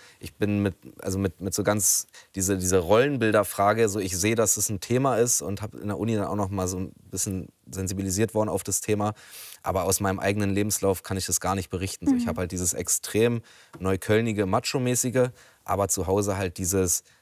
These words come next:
Speaker 1: äh, Mann, der Hausmann ist und die Frau, die am ehesten eine Bezugsperson ist,
Speaker 2: Mhm.
Speaker 1: Handwerkerin war. So. Also,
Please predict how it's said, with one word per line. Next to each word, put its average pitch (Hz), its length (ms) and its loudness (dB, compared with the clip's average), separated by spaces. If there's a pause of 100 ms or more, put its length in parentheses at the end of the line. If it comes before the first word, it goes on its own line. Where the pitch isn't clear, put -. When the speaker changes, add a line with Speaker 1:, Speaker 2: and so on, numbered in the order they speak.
(200)
Speaker 1:
äh, 85 340 -2 (1040)
Mann, 92 760 -2
der 87 140 -2
Hausmann 98 400 0
ist 95 300 0
und 90 320 -6 (120)
die 90 120 -8
Frau, - 180 0
die 98 80 2
am 92 80 -2
ehesten 90 240 -2
eine 85 40 -4
Bezugsperson 87 580 -4
ist, 254 160 2
Speaker 2:
Mhm. - 60 -8
Speaker 1:
Handwerkerin 85 560 -8
war. 82 180 -10
So. 80 120 -8
Also, 87 320 0